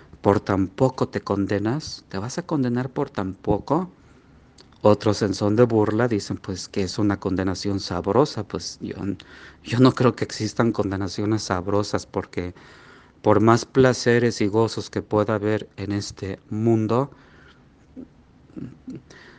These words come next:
simplemente, pues, una, eh, fracción mínima de nuestro tiempo es el terror y el error más grande y lo que, que se puede experimentar ahí en el infierno,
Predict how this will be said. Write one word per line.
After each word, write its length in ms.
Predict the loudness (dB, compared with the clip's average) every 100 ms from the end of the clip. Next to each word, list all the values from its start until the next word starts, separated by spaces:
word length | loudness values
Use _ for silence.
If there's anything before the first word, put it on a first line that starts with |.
| -14
simplemente, 1200 | -6 4 4 6 6 8 6 6 6 6 4 -2 _
pues, 300 | -2 -2 2
una, 580 | 4 6 6 4 2 -2 -10 -16
eh, 180 | -14 -14 -16
fracción 580 | -4 2 2 4 6 8
mínima 360 | 8 6 4 2
de 120 | 0
nuestro 340 | -4 -2 -4
tiempo 560 | 0 2 2 4 2 2 -10 _ _ _ _ _ _ -20 _ -20 -20 -20 -20 -6
es 200 | -4 -2
el 220 | -2 -2
terror 540 | 0 0 2 2 2 2
y 80 | 0
el 120 | -2
error 440 | -2 0 -2 -2 -10 -20 -20 _ 2
más 220 | 2 4
grande 480 | 2 2 2 2 0
y 40 |
lo 240 | 0 -4 -6 -4
que, 200 | -2 -2 -6
que 120 | -10
se 140 | -8 -8
puede 640 | 2 2 4 0 -2 -6 -10
experimentar 800 | -12 -6 -4 -2 -2 -2 -4 -2
ahí 160 | 0 0
en 120 | 0
el 100 | -2
infierno, 580 | -4 -4 -4 -4 -10